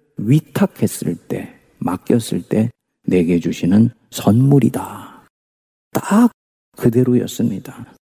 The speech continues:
이 친구 그 음에 의해서 길이 막히지 않았습니다. 지금 아주 견실한 교회를 맡아서 하나님을 잘 섬기고 있습니다. 성도님들, 우리 하나님께 우리의 인생을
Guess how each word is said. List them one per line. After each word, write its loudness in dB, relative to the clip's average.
이 4
친구 4
그 4
음에 6
의해서 6
길이 2
막히지 2
않았습니다. 2
지금 4
아주 4
견실한 4
교회를 4
맡아서 -2
하나님을 0
잘 -10
섬기고 -2
있습니다. -8
성도님들, 2
우리 -4
하나님께 4
우리의 0
인생을 -2